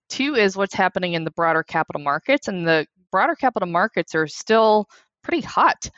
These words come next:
and they continue to be hot. Things slowed down in March, but things are pretty hot, especially in the tech sector. We're looking at home ownership, uh,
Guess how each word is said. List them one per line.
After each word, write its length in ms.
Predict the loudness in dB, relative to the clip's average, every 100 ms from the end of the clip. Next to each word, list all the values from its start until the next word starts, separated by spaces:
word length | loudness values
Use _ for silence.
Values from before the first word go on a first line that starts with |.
| _
and 140 | -4 -2
they 80 | 0
continue 400 | -2 -2 -2 -2
to 60 |
be 100 | -4
hot. 320 | -2 0 0 0
Things 240 | -2 -2 -6
slowed 340 | 0 0 2
down 320 | 2 2 2
in 160 | -2 -2
March, 500 | 2 2 2 -2 -10 -14 -20 -12 2
but 200 | 2 2 -4
things 320 | -4 -2 -2
are 60 | -4
pretty 260 | -4 -4
hot, 300 | 0 2 2 0
especially 420 | -4 -2 -2 -2
in 80 | -4
the 80 | -6
tech 320 | -2 -2 -2
sector. 600 | 0 0 0 2 2 2 -4 -20 -20 -6
We're 140 | -2
looking 320 | -2 -2 -2
at 100 | -2
home 240 | 0 -2 0
ownership, 600 | 0 -2 -2 2 2 2
uh, 300 | 2 4 4